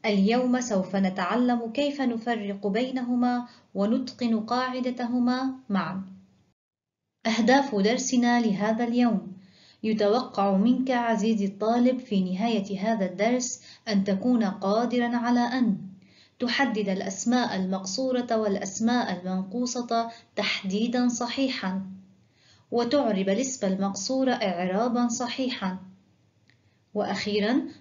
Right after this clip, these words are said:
توظف الاسم المقصور في جمل مفيدة من إنشائك. بداية، افتح كتابك على الصفحة الستين بعد المائة واقرأ الأمثلة متأملًا الكلمات الملونة.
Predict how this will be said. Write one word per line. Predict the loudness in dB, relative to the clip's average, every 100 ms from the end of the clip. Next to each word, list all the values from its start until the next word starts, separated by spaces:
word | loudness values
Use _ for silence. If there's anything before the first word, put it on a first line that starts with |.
| _
توظف | 0 4 4 2 -4 -4
الاسم | -6 -6 -6 -6
المقصور | -4 -6 -6 -6 -4 -2 -2
في | -4 -6
جمل | -2 0 0 -2 -8
مفيدة | -12 -6 -4 -4 -2 -2
من | -2 -2
إنشائك. | -2 -2 -2 -2 -4 -6 -10 -14 -20 _ _ _ _ _ _ _ _ _ _ _ 0
بداية، | 4 8 8 8 6 4 4 2 0 -10 -6
افتح | -6 -4 -6 -6 -8
كتابك | -8 0 2 2 0 -2 -2
على | -2 -2 -4
الصفحة | -6 -6 -8 -8 -8 -4
الستين | -6 -6 -8 -4 0 2 2
بعد | 0 0 0
المائة | 4 4 2 -2 -10 -16 -20 _ _ _
واقرأ | 0 0 2 0
الأمثلة | 0 -2 0 0 2 2 2 2 2
متأملًا | 2 2 0 0 2 4 4
الكلمات | 2 0 -2 -4 -4 -2 -2 -2
الملونة. | -6 -2 2 2 0 -8 -14